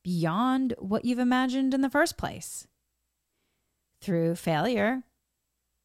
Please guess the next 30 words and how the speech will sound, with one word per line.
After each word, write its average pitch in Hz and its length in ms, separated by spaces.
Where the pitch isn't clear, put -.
we 208 280
can 208 320
possibly 220 460
have 202 180
an 196 60
opportunity 220 640
to - 120
reflect 190 520
on 190 260
what 170 200
worked 170 420
and 185 220
then 233 300
are - 200
open 208 400
to, - 200
you 185 240
know, 185 180
tinkering 208 600
some 185 180
more 214 400
to - 140
figuring 196 480
out 202 180
a - 60
higher 262 240
possibility 160 720
for - 160
the 156 80
solution." 143 800